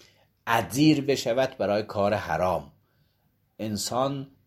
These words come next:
مغنیه بشود، خوانندگی بکند، این اجرت برای غنا، این اجیر شدن اجاره هست.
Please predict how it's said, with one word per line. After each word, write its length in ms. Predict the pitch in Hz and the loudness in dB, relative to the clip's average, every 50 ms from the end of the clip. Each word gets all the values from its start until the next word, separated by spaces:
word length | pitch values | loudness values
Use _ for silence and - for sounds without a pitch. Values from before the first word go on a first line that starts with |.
| _ _ _ - | _ _ _ -18
مغنیه 1200 | 85 85 85 90 95 104 110 104 90 92 107 107 117 113 104 107 107 117 120 123 123 123 123 127 123 | -14 -10 -8 -4 -2 -2 0 0 0 0 0 0 0 -2 -4 -4 -4 -2 0 0 2 4 4 4 4
بشود، 540 | 101 92 82 - - 85 76 78 78 76 - | 4 0 -2 -2 -4 -4 -4 -4 -4 -4 -4
خوانندگی 920 | - - - 104 101 101 104 101 101 101 98 92 98 95 82 92 117 113 95 | -4 -4 -2 -2 -2 -2 -2 -2 -2 -2 -2 -2 -2 -2 -2 -2 -2 -2 -2
بکند، 640 | 87 82 - - - 71 69 69 64 - - - - _ _ _ _ _ _ _ _ - | -4 -6 -10 -12 -18 -18 -16 -16 -16 -16 -18 -20 -20 _ _ _ _ _ _ _ _ -20
این 520 | 62 65 64 60 - - 98 92 82 - - 69 78 85 - - - 76 78 78 76 73 - _ _ _ _ _ - - - - - _ _ _ _ _ _ _ - | -18 -18 -16 -14 -12 -10 -8 -8 -10 -10 -14 -18 -18 -18 -18 -18 -16 -14 -12 -12 -12 -14 -16 _ _ _ _ _ -20 -20 -20 -20 -20 _ _ _ _ _ _ _ -6
اجرت 540 | 110 107 85 82 107 120 143 135 - - - | -4 -4 -4 0 4 6 6 6 6 2 -4
برای 680 | 101 92 98 92 87 90 87 87 85 85 80 76 - _ _ _ _ _ _ _ _ _ _ _ 65 67 76 78 78 69 65 76 | -2 0 0 0 0 0 -2 -4 -6 -6 -8 -10 -14 _ _ _ _ _ _ _ _ _ _ _ -16 -12 -12 -10 -10 -10 -8 -4
غنا، 720 | 85 101 104 101 101 113 123 139 156 165 165 175 180 165 - _ _ _ _ _ _ _ _ | 0 0 0 2 2 2 4 4 2 2 0 -4 -8 -12 -16 _ _ _ _ _ _ _ _
این 280 | - 98 110 107 - - _ _ - | -10 -10 -8 -8 -10 -12 _ _ -6
اجیر 640 | 87 90 80 - - - - 73 87 92 87 85 82 | -6 -6 -6 -8 -12 -14 -12 -10 -10 -8 -8 -8 -6
شدن 600 | - - - - 95 87 82 127 131 139 123 98 | -6 -6 -6 -6 -6 0 2 2 4 4 2 -2
اجاره 680 | 82 80 78 80 85 - - 87 87 87 92 101 123 | -4 -4 -4 -6 -6 -6 -6 -4 -2 -2 -2 0 0
هست. 440 | 139 127 92 76 - - - - _ | 0 0 0 0 -2 -6 -10 -14 _